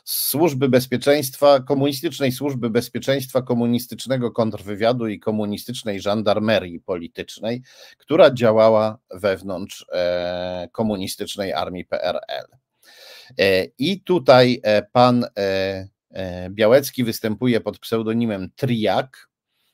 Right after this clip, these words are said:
a to, że miał pseudonim, wskazuje na to, że raczej nie był właścicielem lokalu konspiracyjnego, tylko był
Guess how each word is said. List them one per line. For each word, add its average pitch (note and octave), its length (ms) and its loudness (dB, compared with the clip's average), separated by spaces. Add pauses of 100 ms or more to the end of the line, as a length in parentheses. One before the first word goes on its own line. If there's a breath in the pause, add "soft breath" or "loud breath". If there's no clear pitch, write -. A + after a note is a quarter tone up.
(160)
a A2 160 0
to, C#3 180 0
że C3 280 2
miał A#2+ 240 0
pseudonim, A#2+ 720 -2
wskazuje B2 560 -2
na G#2+ 160 -2
to, C3 200 -4
że A2 160 -2
raczej A2+ 320 -2
nie A#2+ 120 -2
był G2+ 180 -8
właścicielem G#2 600 -8
lokalu G2+ 380 -6
konspiracyjnego, F#2+ 960 -8
tylko G2+ 360 -8
był F#2 320 -8